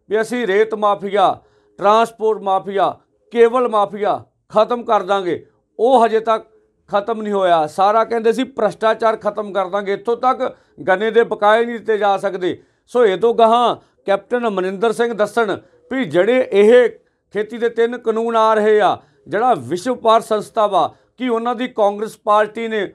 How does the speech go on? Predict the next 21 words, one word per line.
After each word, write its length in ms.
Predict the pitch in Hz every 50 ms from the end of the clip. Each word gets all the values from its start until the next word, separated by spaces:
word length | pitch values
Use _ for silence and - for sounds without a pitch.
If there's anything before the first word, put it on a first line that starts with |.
| _ _ 139
ਦੋ 260 | 135 180 214 220 226
ਹਜ਼ਾਰ 240 | 214 226 226 220 -
ਤੇਰਾਂ 380 | - _ 202 202 202 220 214
ਵਿੱਚ 180 | 208 214 208 208
ਉਦੋਂ 260 | 214 214 208 240 254
ਦੇ 160 | 214 247 240
ਵਣਜ 300 | 226 202 208 214 208 175
ਮੰਤਰੀ 320 | 208 202 208 196 - 220 214
ਅਨੰਤ 220 | 196 190 196 190
ਸ਼ਰਮਾ 300 | - 214 208 196 202 208
ਉਹਨਾਂ 180 | 202 208 214 208
ਸਾਈਨ 300 | 208 185 180 185 196 208
ਨਹੀਂ 120 | 220 220
ਕੀਤੇ। 420 | - 202 185 160 214 208 196 202 - _ _ _ _ _
ਕਾਂਗਰਸ 380 | 196 185 202 220 226 - 185
ਪਾਰਟੀ 340 | 165 220 220 226 233 226 226
ਇਸ 140 | 226 190 202
ਨੀਤੀਆਂ 380 | 208 214 214 208 220 226 226 214
ਵਾਸਤੇ 320 | 220 208 208 208 220 214
ਜ਼ਿੰਮੇਵਾਰ 500 | 175 185 185 202 214 208 214 214 208 214
ਨਹੀਂ। 160 | 214 220 175